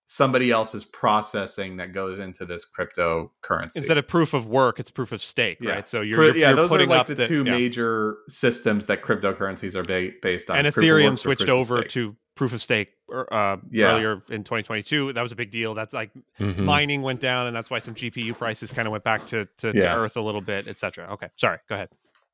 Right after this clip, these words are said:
Speaker 1: Yeah. So, um, yeah, if you stake, you get rewards based on the algorithm.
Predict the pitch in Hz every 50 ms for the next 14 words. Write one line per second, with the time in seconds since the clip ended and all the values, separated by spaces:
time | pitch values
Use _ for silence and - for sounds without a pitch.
0 | _ - 135 147 120 95 87 - - - 156 151 143 135 127 131 131 - 131 127
1 | 123 120 120 117 113 113 107 107 104 - _ _ _ _ _ _ _ _ _ _
2 | _ _ _ _ - 135 113 104 - 120 135 135 131 120 - - - - 180 180
3 | 190 190 196 - - - 135 131 127 120 135 139 131 - 120 113 107 107 113 123
4 | 123 120 117 110 107 101 - - - _ _ _ _ 160 139 120 113 113 - -
5 | 123 110 107 104 104 101 101 101 104 101 98 98 95 90 95 92 92 92 95